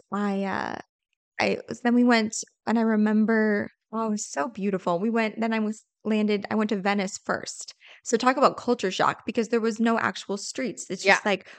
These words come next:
Speaker 1: water,
Speaker 2: Mm-hmm.
Speaker 1: right? And I had booked the water boat ahead of time. Like, I really planned this trip back to back to back, except I didn't really know Venice. And so we got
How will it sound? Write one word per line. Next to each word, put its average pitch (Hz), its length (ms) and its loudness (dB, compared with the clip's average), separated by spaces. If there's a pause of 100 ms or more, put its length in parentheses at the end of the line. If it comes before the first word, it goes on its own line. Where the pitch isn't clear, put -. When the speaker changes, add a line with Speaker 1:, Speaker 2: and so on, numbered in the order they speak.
(140)
Speaker 1:
water, 202 640 4
Speaker 2:
Mm-hmm. - 100 -4
Speaker 1:
right? 196 320 4 (460)
And 226 140 4
I 202 100 8
had 220 300 2
booked 254 260 4
the 254 100 2
water 208 280 4
boat 185 260 0
ahead 196 240 -2
of 190 100 0
time. - 240 -6
Like, 175 180 -4
I 233 120 8
really 196 540 4
planned 180 280 -4
this 185 120 -4
trip - 240 -4
back 165 200 -2
to 185 60 -8
back - 180 -2
to 190 60 -10
back, - 240 -8 (440)
except 262 500 4 (120)
I 262 100 4
didn't 392 200 2
really 285 220 2
know 240 340 6
Venice. 214 640 0 (340)
And 254 180 4
so 247 580 4
we 220 200 0
got 240 260 6